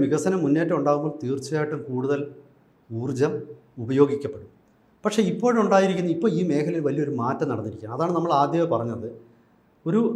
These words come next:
അൻപത് കൊല്ലത്തെ കൂടെ മാത്രമേ ഇനി എണ്ണയുടെ പ്രസക്തി ഉള്ളൂ. ഓൾട്ടർനേറ്റ്, ആ, എണ്ണയുടെ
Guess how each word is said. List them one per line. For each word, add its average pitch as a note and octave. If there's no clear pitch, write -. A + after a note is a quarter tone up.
അൻപത് G#3
കൊല്ലത്തെ F#3
കൂടെ F#3
മാത്രമേ E3
ഇനി D3+
എണ്ണയുടെ D3
പ്രസക്തി -
ഉള്ളൂ. F#2+
ഓൾട്ടർനേറ്റ്, G#3
ആ, D#3
എണ്ണയുടെ F3+